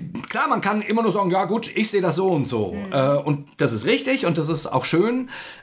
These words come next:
Speaker 1: Ähm, aber ist nicht sozusagen zumindest die, die, also auch der Auftrag, äh, <laughs> ähm, also, also, ähm, kann man sich erlauben, nur für sich als Christen zu denken?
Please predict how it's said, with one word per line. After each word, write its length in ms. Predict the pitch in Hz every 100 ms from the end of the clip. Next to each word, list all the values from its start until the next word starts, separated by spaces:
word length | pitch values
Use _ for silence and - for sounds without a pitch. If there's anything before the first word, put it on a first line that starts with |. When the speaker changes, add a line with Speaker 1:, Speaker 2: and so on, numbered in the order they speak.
| -
Speaker 1:
Ähm, 640 | 160 160 165 170 170 165 -
aber 260 | 147 165 175
ist 140 | 202 208
nicht 140 | 233
sozusagen 640 | 226 214 196 185 185 190
zumindest 800 | 180 165 190 262 254 - - - -
die, 560 | 147 170 170 170 165
die, 400 | 156 156 147 143 _ _ _ 107 90 87 -
also 240 | 107 107 110
auch 140 | -
der 280 | 117 - 120
Auftrag, 880 | 196 - - 170 190 247 - - -
äh, 280 | 147 156 156 147 175 -
<laughs> 320 | - - -
ähm, 320 | - 156 151 147
also, 260 | 147 151 - -
also, 300 | - 117 95 - - -
ähm, 360 | 113 107 - - - - - -
kann 160 | - 240
man 180 | 254 175
sich 240 | 233 233
erlauben, 600 | 165 175 220 170 127 117
nur 480 | 143 165 220 185 151
für 220 | 143 139 123
sich 520 | 165 180 - - -
als 220 | 117 107
Christen 580 | - 139 139 - 110 95 - -
zu 160 | 139
denken? 720 | 131 156 233 240 254 269 269